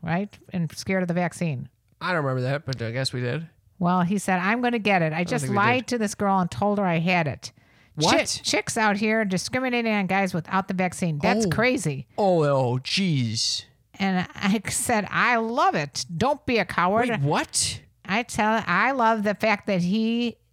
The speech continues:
Speaker 1: is getting shit on by these girls.
Speaker 2: Wait, wait, wait, wait, wait, wait. I'm sorry. I don't mean to cut you off.
Speaker 1: What is the problem?
Speaker 2: What did, how did you respond?
Speaker 1: I said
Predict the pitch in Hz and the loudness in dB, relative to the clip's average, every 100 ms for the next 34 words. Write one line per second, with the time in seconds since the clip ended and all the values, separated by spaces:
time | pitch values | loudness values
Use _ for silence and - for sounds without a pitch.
0 | _ 185 180 208 202 196 - - 294 269 | _ -6 -4 -2 0 0 -2 -2 0 2
1 | 190 175 180 180 175 190 208 143 - 127 | 0 0 0 0 0 0 0 0 -4 -14
2 | - _ _ _ _ _ - 196 135 120 | -16 _ _ _ _ _ -6 -2 0 -2
3 | 120 120 117 107 110 71 53 57 95 117 | -2 -4 -4 -4 -6 -8 -10 -10 -8 -6
4 | - 127 127 107 135 143 123 110 120 110 | -4 -4 -2 -2 0 -2 -2 -2 -2 -2
5 | 101 - - - - 180 196 190 214 160 | -2 -4 -10 -12 -2 0 0 -2 -2 -2
6 | 135 139 _ _ _ - - 160 131 160 | -6 -12 _ _ _ -16 -12 -8 -6 -2
7 | 208 214 147 277 220 208 170 - 147 117 | -2 -2 -2 -2 -2 -2 -2 -2 -2 -4
8 | 107 - - _ - 180 185 190 - 196 | -6 -12 -20 _ -8 -2 0 -2 -2 0
9 | 175 165 165 | 0 0 -4